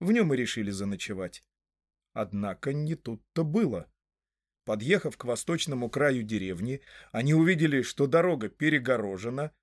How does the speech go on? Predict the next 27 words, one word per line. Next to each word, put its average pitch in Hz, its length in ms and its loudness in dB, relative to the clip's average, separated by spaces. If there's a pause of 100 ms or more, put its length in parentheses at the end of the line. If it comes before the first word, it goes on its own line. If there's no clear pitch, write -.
(140)
а 120 100 -2
на 135 80 2
большой 131 420 2
доске 107 520 0
выведена 147 520 2
корявая 147 540 4
надпись 117 580 -2 (300)
"Прохода 151 640 2
нет". 90 460 -4 (880)
По - 100 -2
ту 131 140 -2
сторону 123 440 2
загородки 110 580 0
их 104 300 -10
поджидала 120 520 0
большая 123 460 0
группа 123 360 -2
шерифов 151 680 0 (180)
с - 140 -6
перьями 120 480 4
на 107 160 0
шляпах 156 480 0
и - 20 -4
с 98 80 -8
дубинками 131 560 -2
в 120 80 -2
руках. 123 500 -2